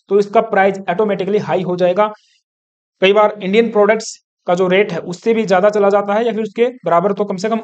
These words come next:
आ ही जाएगा। तो फिर भारतीयों के मन में कहीं ना कहीं आएगा कि इसी rate में यदि Chinese product मिल रहा है जिसकी कोई guarantee नहीं है, उसी rate में हमको भारतीय product मिल रहा है, तो फिर भारतीयता थोड़ी हमारी जाग जाती है और हम स्वदेशी अपनाने लगते हैं।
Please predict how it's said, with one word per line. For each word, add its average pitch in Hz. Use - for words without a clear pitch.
आ 165
ही 156
जाएगा। 123
तो 196
फिर 226
भारतीयों 226
के 226
मन 208
में 208
कहीं 190
ना 196
कहीं 185
आएगा 175
कि 202
इसी 254
rate 214
में 202
यदि 185
Chinese 208
product 208
मिल 196
रहा 196
है 208
जिसकी 202
कोई 196
guarantee 180
नहीं 202
है, 226
उसी 208
rate 214
में 196
हमको 196
भारतीय 175
product 202
मिल 196
रहा 151
है, 131
तो 208
फिर 214
भारतीयता 208
थोड़ी 185
हमारी 170
जाग 165
जाती 170
है 254
और 156
हम 170
स्वदेशी 180
अपनाने 170
लगते 135
हैं। 117